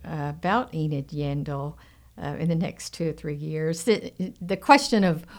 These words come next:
wom-, women and sculpture is on my mind right now. There's right now a, uh, oh, I should remember the initiative. It is, I think, Break the Bron-, Bronze Ceiling, or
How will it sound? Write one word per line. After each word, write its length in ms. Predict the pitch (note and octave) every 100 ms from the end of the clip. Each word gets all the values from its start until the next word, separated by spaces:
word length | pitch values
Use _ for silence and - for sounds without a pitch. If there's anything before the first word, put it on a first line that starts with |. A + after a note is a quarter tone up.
| -
wom-, 500 | F3+ F#3 F#3+ F#3+ - -
women 540 | G3 A3+ G#3+ G3+ G3
and 360 | F3 C#3+ C#3 D3
sculpture 680 | - - F#3+ F3 - E3 D#3
is 260 | D3+ D3 -
on 160 | E3+ E3
my 120 | D#3
mind 340 | D#3+ E3 E3+
right 200 | E3 D#3+
now. 240 | E3+ E3+ E3
There's 240 | E3 D#3+
right 200 | E3 D#3+
now 260 | E3+ E3 D#3+
a, 260 | C#3+ C#3 - - - - -
uh, 360 | C#3+ C3+ C3 C3+ - _ -
oh, 80 | F#3+
I 80 | E3+
should 260 | - F#3
remember 320 | F3 E3+ E3
the 280 | D3+ D3+ D3+ -
initiative. 840 | E3 D#3+ E3 E3+ E3+ D3+ D3+ C#3+ -
It 200 | D#3 -
is, 440 | D3+ D3 D3 D3+
I 80 | -
think, 260 | D3 E3 -
Break 520 | D#3+ - D#3+ E3 -
the 80 | D#3+
Bron-, 580 | D#3 D#3 D#3+ E3 E3 - -
Bronze 460 | D#3+ D#3+ D#3+ D#3+
Ceiling, 720 | - - F#3 F3+ D#3 C3 C#3+ C3
or 360 | D#3 C#3+ C#3+